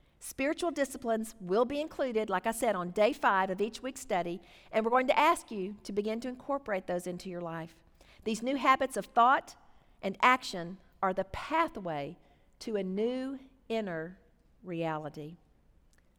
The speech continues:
Think with me, what would happen if all of us, as true believers, really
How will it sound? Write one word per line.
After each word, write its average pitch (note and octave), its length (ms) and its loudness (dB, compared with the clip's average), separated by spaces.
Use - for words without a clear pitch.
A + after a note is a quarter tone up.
Think A3+ 200 -6
with F#3+ 160 -6
me, E3+ 220 -10
what A#3 160 2
would A#3+ 120 -4
happen F3 500 -10
if - 160 -8
all G3 200 0
of G3+ 120 -4
us, - 480 -10
as - 160 -12
true A3+ 260 -6
believers, G3 760 -8
really A#3 680 -4